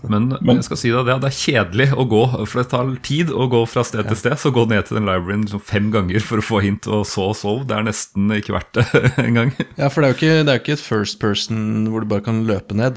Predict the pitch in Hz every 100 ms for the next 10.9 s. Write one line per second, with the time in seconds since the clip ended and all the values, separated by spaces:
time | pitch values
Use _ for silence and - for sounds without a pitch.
0 | - - 110 110 131 127 - - - 127
1 | 120 117 104 - - _ - 110 104 -
2 | - 107 101 101 - _ _ _ 127 -
3 | - 110 107 110 127 113 113 110 101 -
4 | 104 104 107 90 85 - 123 107 113 120
5 | 123 113 107 104 104 104 - 113 123 _
6 | _ _ _ _ - 113 123 127 120 117
7 | - 117 113 - 156 107 101 101 110 113
8 | 113 92 101 92 101 104 107 120 104 98
9 | - - 95 95 107 107 104 110 107 95
10 | 101 104 98 - 104 - 110 110